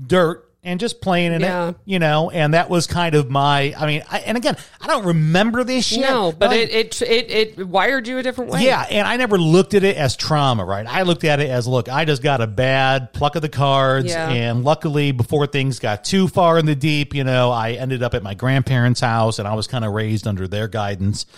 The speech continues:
Speaker 1: uh, with my mom in the, in the home as well. So I never viewed that as a traditional traumatic event. I never
Speaker 2: Yeah.
Speaker 1: looked at it like I wasn't beaten, I wasn't molested, and I think that's how we view trauma.
Speaker 2: I think the weirdest part for me with you was,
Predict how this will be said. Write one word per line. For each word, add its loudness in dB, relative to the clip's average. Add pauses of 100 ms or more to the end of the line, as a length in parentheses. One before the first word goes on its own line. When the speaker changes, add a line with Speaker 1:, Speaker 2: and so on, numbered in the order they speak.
(220)
Speaker 1:
uh, -6
with -6
my -2
mom 0
in -2
the, -4
in -8
the -6
home -8
as -6
well. -4 (320)
So 0
I -4
never 0
viewed 2
that 4
as 0
a -2
traditional 0
traumatic 0
event. -4
I -6
never 2
Speaker 2:
Yeah. 4
Speaker 1:
looked 2
at 0
it 0
like 0
I 0
wasn't 0
beaten, -4
I 0
wasn't 0
molested, -2
and -4
I -2
think -6
that's -4
how -4
we -4
view 0 (420)
trauma. 0
Speaker 2:
I 2
think 0
the 0
weirdest -2
part -2
for 0
me 0
with 0
you -4
was, -2